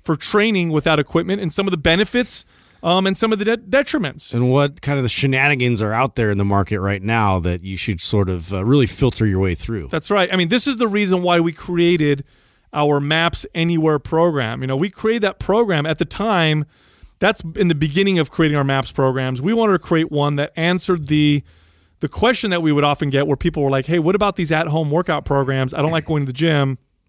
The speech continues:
Speaker 1: Your workout programs require barbells, dumbbells, and sometimes machines. Like, w-,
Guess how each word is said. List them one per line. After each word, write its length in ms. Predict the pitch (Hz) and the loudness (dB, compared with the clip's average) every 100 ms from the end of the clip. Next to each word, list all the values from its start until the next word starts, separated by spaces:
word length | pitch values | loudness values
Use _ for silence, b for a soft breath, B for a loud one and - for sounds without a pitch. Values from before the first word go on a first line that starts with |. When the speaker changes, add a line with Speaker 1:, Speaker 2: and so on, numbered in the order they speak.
| _ _ _ - - | _ _ _ -20 -4
Speaker 1:
Your 240 | 151 208 | 2 4
workout 340 | 190 180 160 - | 4 2 0 0
programs 400 | 151 147 139 139 | 0 0 -2 -6
require 500 | - 147 135 131 127 b b b b - | -2 2 2 2 -2 b b b b -2
barbells, 460 | 156 151 156 147 131 | 2 2 2 0 0
dumbbells, 420 | 147 143 139 123 | 0 2 2 0
and 140 | 127 | -4
sometimes 400 | 151 139 135 123 | -2 0 0 0
machines. 640 | 127 - 202 170 151 143 - b b b b - | -2 0 2 2 2 0 -6 b b b b -2
Like, 180 | 139 - | -2 -2
w-, 200 | 151 | -10